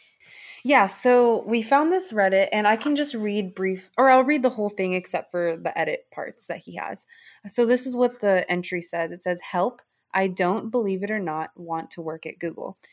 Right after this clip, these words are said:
I'm living in Silicon Valley, and I feel that a lot of developers here aim to work for Google or Facebook without actually caring about their products. Maybe it's the prestige or the money, or my assumption could definitely be incorrect. Please correct me.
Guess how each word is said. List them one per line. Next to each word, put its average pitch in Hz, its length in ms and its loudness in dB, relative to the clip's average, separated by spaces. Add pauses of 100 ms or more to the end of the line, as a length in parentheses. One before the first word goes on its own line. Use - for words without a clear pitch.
(480)
I'm 190 180 0
living 208 260 0
in 285 100 0
Silicon 247 460 0
Valley, 170 420 -2
and 180 100 -2
I 180 100 -2
feel 202 260 -2
that 190 340 0
a 185 60 -2
lot 175 240 0
of 214 100 -4
developers 180 600 -4
here 165 340 -4
aim 180 180 -4
to 202 120 -14
work 180 260 -6
for 202 140 -8
Google 180 380 -6
or 185 200 -6
Facebook 165 420 -8
without 185 380 -4
actually 180 420 -6
caring 170 400 -10
about 165 240 -12
their 175 120 -14
products. - 560 -16 (360)
Maybe 214 280 -2
it's 254 160 -8
the 202 100 -12
prestige 190 540 -10
or 190 60 -6
the 180 100 -6
money, 165 380 -12 (320)
or 196 120 -2
my 202 160 2
assumption 214 540 -4
could 202 200 -12
definitely 190 480 -6
be 180 180 -12
incorrect. - 640 -10
Please 208 220 -8
correct 202 340 -6
me. - 160 -20